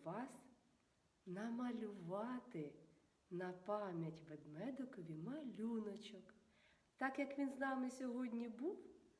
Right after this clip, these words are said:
в подорожі по дитячому садочку, ми подаруємо йому його портрет. Ми намалюємо медведика,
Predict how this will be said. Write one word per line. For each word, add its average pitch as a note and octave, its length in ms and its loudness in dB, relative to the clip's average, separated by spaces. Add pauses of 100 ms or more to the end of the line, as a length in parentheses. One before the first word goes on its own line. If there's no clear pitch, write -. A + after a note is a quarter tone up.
(140)
в - 140 -20
подорожі G#3+ 500 4
по G#3 140 0
дитячому G3 600 2
садочку, G#3 680 -2 (720)
ми F#4+ 160 8
подаруємо D4 760 6
йому A#3 360 6
його F4 320 4
портрет. A#3 560 0 (680)
Ми C#4 180 8
намалюємо C#4 680 8
медведика, F#3+ 1080 4